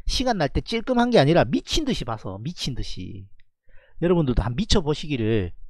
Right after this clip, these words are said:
권유드릴게요. 그래야만 미칩니다. 뭐다? 앞에는 크레이지, 뒤에는 리치. 자신이 목표한 바를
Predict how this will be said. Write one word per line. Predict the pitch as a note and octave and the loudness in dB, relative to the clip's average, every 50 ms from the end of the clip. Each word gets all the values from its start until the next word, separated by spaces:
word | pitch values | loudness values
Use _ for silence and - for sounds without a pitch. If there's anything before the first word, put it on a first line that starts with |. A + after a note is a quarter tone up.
| - _ _ _ - _ _ - - - - - | -18 _ _ _ -20 _ _ -18 -16 -14 -2 0
권유드릴게요. | - - C3+ C3+ C#3 D#3+ G3 - C#4+ A#3 A3+ - - - C#3 A2+ F#2+ F#2+ A2 A2+ A2 G2 F2 F2+ - - | 4 4 4 4 2 0 -2 -2 -2 -4 -4 -4 -2 0 2 2 2 0 0 -2 -2 -4 -6 -8 -8 -4
그래야만 | - G3+ G#3+ A#3+ A#3 G#3+ F#3+ G3+ G#3 G#3+ G#3 - - - - - - | 0 6 8 10 10 10 10 8 6 6 4 0 -8 -10 -10 -10 -8
미칩니다. | - C3 E3 - - - B2 G2+ G2 - G#2+ A2 A2 F#2 D#2+ - - - - - - - | -6 -8 -8 -6 -4 -4 -2 -2 0 0 0 0 0 -2 -4 -8 -14 -16 -16 -16 -16 -6
뭐다? | - G#2+ A2+ A#2 F3 G#3+ A#3+ - - - - - - - - - - - - - - | -2 2 4 6 6 4 4 -2 -10 -14 -14 -14 -14 -12 -12 -12 -12 -14 -16 -12 -4
앞에는 | - - F3+ - - F3 D#3+ D#3 E3 D#3+ D3 - - - | -2 -2 6 8 8 8 8 4 2 -2 -4 -8 -10 0
크레이지, | - F3 E3 D#3+ C#3+ - - G2+ E2+ - - - - - - - - - | 4 6 6 6 4 0 -4 -6 -8 -8 -10 -12 -12 -12 -12 -14 -2 0
뒤에는 | - C3 D3+ E3 F3 F#3 C#3+ - - A#2+ | 2 4 4 4 4 0 -2 -2 4 4
리치. | E3+ F#3+ - - - - - - - - - - - - _ _ _ - - - - _ - - - - - | 4 4 4 0 -4 -6 -6 -6 -10 -14 -16 -16 -18 -20 _ _ _ -18 -18 -18 -18 _ -20 -18 -18 -16 6
자신이 | - - F3 G#3 A3 - - - A3+ G#3+ G#3 F3 C#3+ | 6 8 8 8 6 4 4 0 0 0 0 0 2
목표한 | D3 G#3+ G#3+ - - G#3+ G#3+ G#3 G3 F#3 | 2 0 0 2 2 2 2 2 0 0
바를 | E3+ D#3+ D#3+ D#3 F3+ F3+ D3+ A2 - | 0 0 2 2 2 0 0 -2 -4